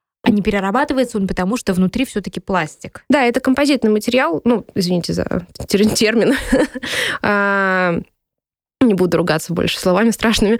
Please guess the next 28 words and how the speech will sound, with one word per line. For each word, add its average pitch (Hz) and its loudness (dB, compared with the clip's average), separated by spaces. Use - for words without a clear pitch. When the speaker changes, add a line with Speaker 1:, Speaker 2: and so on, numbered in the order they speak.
Speaker 2:
А, 202 0
да, 226 2
это 220 0
материал, 254 2
который 233 0
состоит 226 0
из 196 -2
нескольких 196 0
материалов. 220 2
Это 190 0
и 185 2
бумага, 185 2
и 170 0
пластик. 247 -2
Пластик 208 0
помогает 190 0
бумаге 185 0
не 180 2
пропитываться 196 0
водой, 226 2
следовательно, 208 0
он 190 2
дольше 180 0
держит 170 0
напиток, 175 -2
который 165 0
внутри 170 0
находится. 294 0